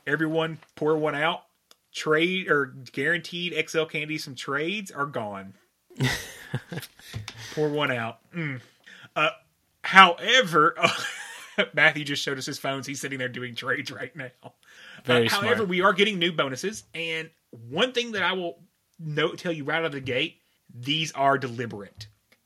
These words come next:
Speaker 1: Increased incense effectiveness while moving, guaranteed gifts from Pokestops, two free in-person raids per day,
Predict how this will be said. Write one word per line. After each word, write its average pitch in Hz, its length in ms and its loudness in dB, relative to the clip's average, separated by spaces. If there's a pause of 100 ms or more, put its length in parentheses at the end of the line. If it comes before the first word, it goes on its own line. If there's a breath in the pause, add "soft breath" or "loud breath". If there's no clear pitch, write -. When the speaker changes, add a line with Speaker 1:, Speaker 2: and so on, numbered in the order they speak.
(160)
Speaker 1:
Increased 202 800 -2 (360)
incense 170 420 -6
effectiveness 147 540 -6
while 147 220 -4
moving, 117 440 -12 (480 soft breath)
guaranteed 175 600 -2
gifts 165 200 -2
from 180 140 -12
Pokestops, 113 880 -8 (440)
two 202 340 -2
free 190 360 -6
in-person 165 560 -6
raids 143 260 -4
per 175 160 -4
day, 107 440 -8